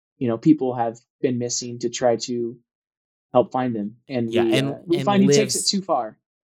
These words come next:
Speaker 2: and lives in that house of the murder victims, which is
Speaker 1: Yep.
Speaker 2: the stupidest thing you could freaking do.
Speaker 1: Yeah.
Speaker 2: Um, but, uh, that's another movie, uses found footage. It's not a found footage horror movie, but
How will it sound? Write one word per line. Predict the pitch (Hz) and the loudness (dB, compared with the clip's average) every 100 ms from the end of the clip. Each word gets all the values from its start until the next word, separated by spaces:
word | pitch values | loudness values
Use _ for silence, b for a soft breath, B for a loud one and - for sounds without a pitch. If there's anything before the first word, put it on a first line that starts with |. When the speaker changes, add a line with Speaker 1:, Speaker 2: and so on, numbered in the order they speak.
| _ | _
Speaker 2:
and | 123 127 | -4 -2
lives | 135 143 127 135 | 2 2 2 -2
in | 120 | -2
that | 113 | -2
house | 110 117 113 104 | -2 0 2 2
of | 113 110 95 _ | -2 -8 -12 _
the | 107 107 | -14 -14
murder | 104 107 107 98 | -12 -14 -14 -14
victims, | 95 - 98 90 - | -18 -18 -18 -16 -16
which | 101 95 | -14 -10
is | 104 | 0
Speaker 1:
Yep. | 127 120 110 | 2 2 0
Speaker 2:
the | 110 | -6
stupidest | - - - - 131 120 117 101 | -2 -2 0 4 4 4 -4 -6
thing | - 104 | -6 -8
you | 98 | -10
could | 98 104 | -14 -16
freaking | - - 117 107 107 101 | -14 -10 -10 -10 -12 -12
do. | 101 92 90 b b b b - | -12 -16 -18 b b b b 0
Speaker 1:
Yeah. | 131 131 | 2 4
Speaker 2:
Um, | 123 123 _ _ | 0 -6 _ _
but, | 131 143 143 131 _ _ | -4 2 2 0 _ _
uh, | 147 123 | -10 0
that's | 131 165 180 | 4 4 2
another | 156 208 | -2 -2
movie, | 170 131 120 110 | 0 0 -2 -2
uses | 147 170 156 - | -4 -4 -6 -4
found | 147 135 | -2 -2
footage. | - 156 95 - | -2 -2 -4 -8
It's | 135 - | -8 -4
not | 123 139 | 0 0
a | 156 | 0
found | 147 135 127 | -4 -6 -4
footage | 143 117 | -4 -4
horror | - 160 | 0 2
movie, | 127 110 104 98 - | 2 -2 -4 -6 0
but | 123 | -2